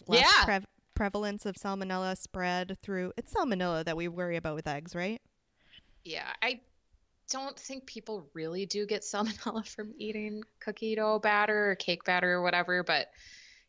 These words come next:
Speaker 2: yeah, the Europeans, they don't even refrigerate their eggs.
Speaker 1: Mm-hmm. Like, maybe it's safer there because they don't have quite the culture of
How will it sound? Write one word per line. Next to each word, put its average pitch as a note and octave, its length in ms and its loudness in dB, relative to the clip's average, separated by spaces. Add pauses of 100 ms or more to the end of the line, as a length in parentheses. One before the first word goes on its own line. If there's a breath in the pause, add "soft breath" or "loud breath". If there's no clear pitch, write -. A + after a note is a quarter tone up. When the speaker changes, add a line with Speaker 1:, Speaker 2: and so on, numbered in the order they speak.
Speaker 2:
yeah, G3+ 140 -10
the A3+ 100 0
Europeans, A3 500 2
they G3+ 120 2
don't A3 140 2
even A#3 220 2
refrigerate F#3 800 0
their F3 220 2
eggs. F#3+ 720 -2
Speaker 1:
Mm-hmm. F#3 180 -10 (1300 soft breath)
Like, F#3 160 -8
maybe G3 280 0
it's A3+ 180 -2
safer A3 380 -2
there E3 280 -2
because F3 300 -6
they F3 140 -2
don't F#3 160 -4
have F3+ 240 -4
quite F#3 240 -4
the F3+ 80 -4
culture F3+ 560 -4
of F3 180 -4